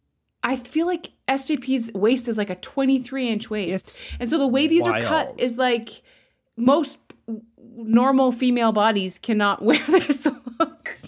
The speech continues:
Speaker 2: Do you actually remember when she was the creative director of Gap for a few seasons and
Speaker 1: Yes,
Speaker 2: she
Speaker 1: I
Speaker 2: put
Speaker 1: do.
Speaker 2: out the whole thing? Yeah, I wonder
Speaker 1: Yeah.
Speaker 2: if, I wonder if you tried to buy her capris.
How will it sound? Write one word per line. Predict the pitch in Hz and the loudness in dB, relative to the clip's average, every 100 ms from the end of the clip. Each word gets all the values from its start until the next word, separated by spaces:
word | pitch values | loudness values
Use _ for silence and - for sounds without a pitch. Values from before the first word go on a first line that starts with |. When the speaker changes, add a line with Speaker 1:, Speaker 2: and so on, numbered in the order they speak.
| - | -4
Speaker 2:
Do | |
you | 240 311 | -2 0
actually | 175 - 220 | 0 -2 -4
remember | 196 151 123 156 | -2 -2 -2 -2
when | 143 135 131 | 0 0 0
she | - 147 | -6 -6
was | 131 120 110 | -4 -4 -4
the | 123 | -6
creative | 135 120 110 | -4 -4 -4
director | 113 107 - 151 | -4 -6 -4 -4
of | 120 95 | -4 -4
Gap | 120 101 - | -4 -4 -6
for | - 120 | -8 -8
a | 98 | -6
few | 120 | -8
seasons | 101 123 107 101 90 85 - - | -6 -6 -8 -8 -12 -12 -16 -12
and | 131 127 | -8 -4
Speaker 1:
Yes, | 180 233 | -4 -2
Speaker 2:
she | 185 | -4
Speaker 1:
I | |
Speaker 2:
put | 170 | -2
Speaker 1:
do. | |
Speaker 2:
out | - 151 | -2 -4
the | 104 | -6
whole | 113 | -8
thing? | 117 113 | -8 -8
Yeah, | 113 113 120 127 123 117 | -4 -2 -2 0 0 -2
I | 120 | -2
wonder | 127 165 | -2 0
Speaker 1:
Yeah. | 175 | -2
Speaker 2:
if, | - _ _ _ _ _ | -4 _ _ _ _ _
I | 147 | -2
wonder | 156 196 | 0 -2
if | - | -4
you | 170 | -6
tried | - 131 | -2 -4
to | 117 | -2
buy | 117 110 | -4 -2
her | 107 113 160 | -4 -8 -10
capris. | - - 104 - - - | -14 -10 -10 -10 -14 -16